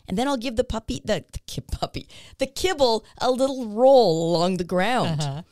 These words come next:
Speaker 1: And most puppies like to chase
Speaker 2: Yeah.
Speaker 1: something. So I've gotten them excited. I get that kibble and I roll it along the ground, and the puppy pounces after it, and then they catch it, and they generally, they eat it.
Speaker 2: Yeah.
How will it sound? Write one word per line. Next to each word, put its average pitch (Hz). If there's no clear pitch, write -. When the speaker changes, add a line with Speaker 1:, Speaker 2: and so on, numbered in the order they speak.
Speaker 1:
And 254
most 349
puppies 196
like -
to -
chase -
Speaker 2:
Yeah. -
Speaker 1:
something. -
So 220
I've 196
gotten 180
them 151
excited. 269
I 135
get -
that -
kibble 208
and 160
I 156
roll 220
it 294
along 247
the 220
ground, 226
and 170
the -
puppy 208
pounces 226
after 220
it, 170
and 156
then 160
they 175
catch -
it, 147
and 165
they 160
generally, 156
they 156
eat 302
it. -
Speaker 2:
Yeah. 131